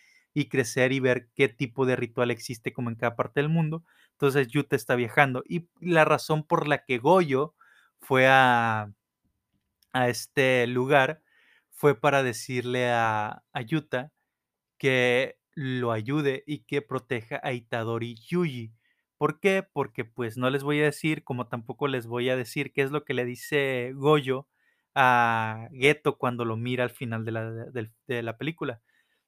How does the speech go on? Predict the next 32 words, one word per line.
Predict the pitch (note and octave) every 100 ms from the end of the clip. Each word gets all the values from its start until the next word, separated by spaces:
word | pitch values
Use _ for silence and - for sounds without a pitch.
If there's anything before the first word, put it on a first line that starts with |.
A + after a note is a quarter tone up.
| _
¿Por | D3+ C#3+
qué? | E3
Porque | E3+ D3+ -
estos | C3+ - C#3+
misterios | C3 - D3 C#3 C3+
se | B2
van | A#2+
a | B2+
resolver | B2+ - B2+ B2+ B2
y |
van | A#2 A#2+
a |
estar | - A#2+
increíbles | B2 C#3+ C3+ C3+ C3+
cuando | - A#2 A2
sean | A#2+ A#2
animados, | C3 D3+ D3+ D3+ -
porque | D#3 D#3+ E3+ E3 _ _ _ _
se | - C#3
acer-, | - C#3 -
cuando | C#3+ C3+
se, | A#2+ B2
se | - C3 A#2+
estrene | A2+ C3+ D3+
la | D#3
segunda | D3 C#3+ C#3+
temporada, | D3+ - C#3+ C#3 C3
muchos | C3 - B2
de |
ellos | B2 A#2+
van | A#2+ B2
a, | A#2+ A2+ A2+